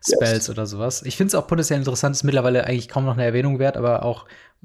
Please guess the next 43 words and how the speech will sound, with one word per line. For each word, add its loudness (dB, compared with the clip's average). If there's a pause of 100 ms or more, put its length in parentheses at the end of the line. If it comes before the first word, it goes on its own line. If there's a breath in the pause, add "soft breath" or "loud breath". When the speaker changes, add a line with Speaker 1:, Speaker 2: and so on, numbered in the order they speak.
(120)
Speaker 2:
äh, -14
ich -10
gehe 4
mal 6
davon 0
aus, 0
ein 0
Playset 0
Fatal 0
Push, -4
äh, -2
ist -4
mal 0
angebracht. 4
Also 2
Speaker 1:
<laughs> -4
Ja, -8 (200)
Speaker 2:
ist -6 (100)
Speaker 1:
bitte. 4
Speaker 2:
auch 2
mittlerweile, 2
ich -4
weiß 4
noch 2
damals, 2
als -2
es 0
so 2
eine, 0 (440 soft breath)
eine, -2
als -6
Mythic 0
Ankommen, 0
äh, 0
gehandelt 0
wurde, 2
Speaker 1:
Ja. 2
Speaker 2:
weil 2
die 0
super -2
wenig 0
irgendwie -2
ge-, -10